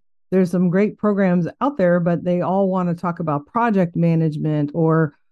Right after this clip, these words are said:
uh, task orientations and all of these things that we're all never-ending to-do lists. And if you're a, a go-getter type A personality like me, um,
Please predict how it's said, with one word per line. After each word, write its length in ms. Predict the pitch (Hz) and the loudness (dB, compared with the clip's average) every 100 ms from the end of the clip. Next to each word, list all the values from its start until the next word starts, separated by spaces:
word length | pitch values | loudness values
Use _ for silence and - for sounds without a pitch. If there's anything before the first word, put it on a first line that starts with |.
| _ - | _ -4
uh, 180 | 151 147 | -2 -2
task 560 | - - 220 220 - - - | -6 -2 -2 -2 -8 -12 0
orientations 1160 | 175 170 165 156 156 165 160 160 151 147 147 165 | 4 6 6 4 2 0 0 -2 0 0 0 0
and 280 | 160 156 - _ _ - | 0 0 -4 _ _ 0
all 280 | 190 220 | 4 6
of 100 | 214 | 6
these 220 | 175 170 - | 6 4 4
things 300 | 208 190 175 | 4 4 4
that 180 | 165 | 2
we're 160 | 170 160 | 2 0
all 400 | 185 185 180 - _ _ _ _ | 2 2 2 -2 _ _ _ _
never-ending 540 | 208 202 208 196 175 165 | 2 2 4 4 4 2
to-do 400 | - 165 202 185 | 0 0 2 0
lists. 380 | 156 156 - 143 | -2 -6 -10 -2
And 160 | 175 | 2
if 120 | 175 | 4
you're 220 | 214 254 233 | 6 6 6
a, 180 | 190 - _ _ | 4 0 _ _
a 100 | 196 | 2
go-getter 600 | 190 214 220 180 202 208 | 4 6 4 4 4 2
type 320 | 202 185 196 - | 0 -4 -4 -4
A 220 | - 190 202 | 2 2 2
personality 720 | 190 190 170 160 180 180 190 | 0 -2 0 2 2 2 2
like 260 | 180 196 | 0 0
me, 340 | 175 160 170 170 _ _ - | 2 2 2 -2 _ _ -2
um, 240 | 170 170 | 2 2